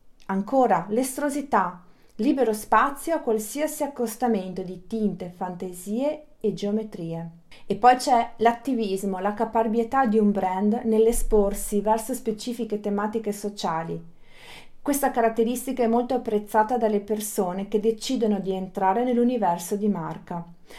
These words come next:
Lo si può leggere anche tra le pagine dell'ultimo libro di Kotler, Brand Activism. E così Raffaella Marangella riesce non solo oggi a parlare con disinvoltura della sua storia,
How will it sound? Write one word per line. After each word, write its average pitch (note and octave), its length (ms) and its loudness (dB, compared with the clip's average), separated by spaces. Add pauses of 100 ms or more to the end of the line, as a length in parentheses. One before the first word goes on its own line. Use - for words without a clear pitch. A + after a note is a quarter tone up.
(100)
Lo B3+ 80 2
si C#4+ 160 0
può E4 140 0
leggere A3 360 4
anche G#3 320 0
tra A3+ 140 0
le G3+ 140 0
pagine G3+ 460 0
dell'ultimo G#3+ 560 0
libro G3 260 0
di G#3+ 160 -2
Kotler, F3 520 -6
Brand G3 400 -2
Activism. E3 720 -6 (720)
E C4+ 140 -4
così A3+ 400 2
Raffaella A3+ 460 2
Marangella F#3+ 840 0
riesce A3+ 800 0
non B3 220 2
solo A3 420 2
oggi F3 360 0
a C4 60 -2
parlare G3+ 600 0
con G#3 140 0
disinvoltura G#3 880 0
della A3+ 220 0
sua A3+ 260 -2
storia, F3 640 -4